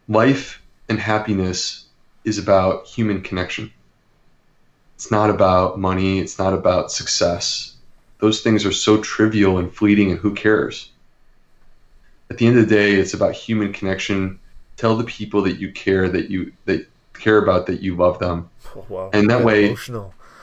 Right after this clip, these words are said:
Speaker 1: no, I mean, and I, I'm too. And it's just like, but it's like,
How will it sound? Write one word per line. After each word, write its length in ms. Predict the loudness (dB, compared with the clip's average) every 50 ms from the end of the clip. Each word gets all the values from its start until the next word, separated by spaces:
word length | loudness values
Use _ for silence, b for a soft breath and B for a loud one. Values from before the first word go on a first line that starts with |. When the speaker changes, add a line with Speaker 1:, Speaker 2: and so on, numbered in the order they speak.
| B B B B B
Speaker 1:
no, 100 | 4 8
I 240 | 12 12 12 12 12
mean, 280 | 12 8 6 4 2 2
and 280 | 2 0 2 2 2
I, 300 | 2 2 2 2 0 0
I'm 80 | 0 0
too. 280 | 2 2 4 4 4
And 100 | 4 4
it's 160 | 2 0 0 -2
just 220 | -4 -6 -4 -4
like, 160 | -6 -6 -4
but 80 | -4 -2
it's 100 | -2 -2
like, 340 | -2 -2 -4 -6 -8 -12